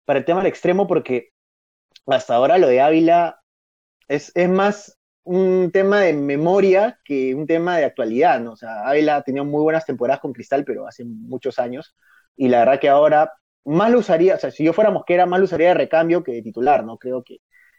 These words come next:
que, que, y no tiene ese desgaste extremo, ¿no? Yo lo veo más como un segundo punta o un once tradicional, pues, ¿no? De los antiguos que, que acompañaban al delantero, ¿no? Pero no, no lo veo tanto de extremo porque ya no tiene ese recorrido. Y, y por ahí que Grimaldo,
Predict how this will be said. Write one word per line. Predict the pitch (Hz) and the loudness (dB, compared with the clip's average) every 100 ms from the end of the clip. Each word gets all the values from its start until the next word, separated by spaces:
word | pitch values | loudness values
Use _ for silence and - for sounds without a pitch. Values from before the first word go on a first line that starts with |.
| _ _ | _ _
que, | 127 117 | -4 -4
que, | - - | -8 -4
y | 180 | 0
no | 196 | 0
tiene | 240 302 | 2 2
ese | 320 294 | 2 2
desgaste | 175 190 247 180 | 2 0 0 0
extremo, | - - 214 165 131 | -2 -2 -2 0 -4
¿no? | 131 160 190 | -4 -2 2
Yo | 208 | 4
lo | 233 | 4
veo | 240 | 4
más | 233 233 | 2 -2
como | 208 202 | -2 -2
un | |
segundo | 214 180 202 214 190 | 0 2 2 2 0
punta | - 190 233 214 170 147 147 | 2 2 4 2 2 0 2
o | 147 | 0
un | 156 190 | -2 0
once | 226 226 170 - 151 | 2 2 0 -2 -6
tradicional, | 139 143 139 147 170 208 175 | -4 -6 -6 -6 -4 -2 -2
pues, | 175 | -4
¿no? | 170 | -4
De | 180 | -6
los | 139 | -6
antiguos | 135 180 185 175 | -6 0 0 0
que, | 139 - _ _ | -10 -14 _ _
que | - | -4
acompañaban | 147 147 156 175 214 | -2 0 0 2 2
al | 214 | 2
delantero, | 180 147 143 226 156 139 | 2 2 2 2 2 -2
¿no? | 170 - _ _ | -8 -14 _ _
Pero | - 143 147 | -4 -2 0
no, | 185 185 | 0 0
no | 202 | 2
lo | 208 | 4
veo | 214 | 2
tanto | 214 220 | 2 2
de | 156 | 0
extremo | - 214 | 0 0
porque | 190 135 | 0 0
ya | 170 | 0
no | 196 | 2
tiene | 202 | 0
ese | 214 | 2
recorrido. | 196 151 131 233 156 110 _ _ _ _ _ _ | -2 -2 0 2 2 0 _ _ _ _ _ _
Y, | 160 147 139 139 | 0 2 2 0
y | 165 | -2
por | 156 160 | 0 2
ahí | 190 | 2
que | 226 | 2
Grimaldo, | 190 165 190 202 202 208 214 | 2 2 2 2 2 2 -2